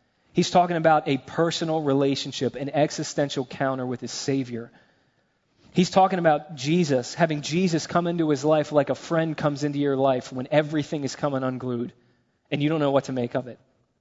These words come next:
What Paul is saying here is, "I felt him with me." This isn't just some intangible, ethereal hope that I have. This isn't just some delusion I had on the road to Damascus.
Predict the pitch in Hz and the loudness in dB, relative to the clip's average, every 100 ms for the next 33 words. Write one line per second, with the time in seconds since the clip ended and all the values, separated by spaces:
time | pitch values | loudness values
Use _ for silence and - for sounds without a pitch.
0 | _ _ _ _ _ - 147 185 190 185 | _ _ _ _ _ 0 4 6 6 2
1 | - 185 180 165 - 156 143 - - - | 0 -2 0 -2 0 2 2 -4 0 0
2 | - 156 180 - - 165 165 143 156 139 | 4 4 4 -2 4 4 4 -2 -2 2
3 | 151 147 147 135 120 120 _ _ _ _ | 0 0 -2 -4 -4 -10 _ _ _ _
4 | _ _ _ _ _ _ - 160 190 202 | _ _ _ _ _ _ 0 2 4 2
5 | 175 185 - - 185 175 180 180 - 180 | 2 2 2 4 2 4 2 2 0 0
6 | 180 170 165 160 - 175 170 165 139 143 | 0 0 2 2 2 2 2 2 2 0
7 | 165 143 135 131 123 123 120 - - _ | -2 2 2 4 2 0 -2 -12 -20 _
8 | - 156 185 190 170 180 - 180 170 165 | -2 2 4 2 2 2 2 2 4 4
9 | 180 175 170 156 160 151 135 135 - - | 4 2 2 2 4 4 4 -2 -14 -20
10 | - _ _ _ _ _ - 160 151 156 | -20 _ _ _ _ _ -2 2 4 6
11 | 165 165 147 135 147 143 - 131 - | 4 2 0 4 4 2 -2 -6 -6